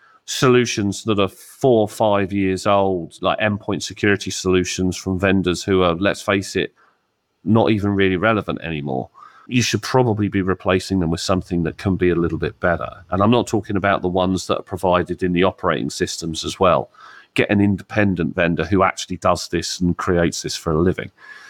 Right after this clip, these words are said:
Security intelligence is gonna become a really important part of larger organizations as well. It's out of the reach of smaller organizations,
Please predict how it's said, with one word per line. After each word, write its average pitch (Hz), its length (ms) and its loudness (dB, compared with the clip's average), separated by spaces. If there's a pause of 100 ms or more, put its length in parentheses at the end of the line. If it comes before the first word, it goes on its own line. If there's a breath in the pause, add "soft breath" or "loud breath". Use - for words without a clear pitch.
(220 loud breath)
Security - 520 0
intelligence 113 840 -2
is - 100 -12
gonna 92 160 -2
become 92 260 -2
a 85 60 4
really 85 240 4
important 82 480 -2
part 85 300 2
of 80 100 -6
larger 87 420 0
organizations 82 840 -2
as 80 160 -6
well. 87 220 4
It's - 200 -2
out 120 180 2
of - 60 -20
the 95 80 -8
reach 107 320 -4
of - 60 -16
smaller 85 440 -4
organizations, - 1000 -12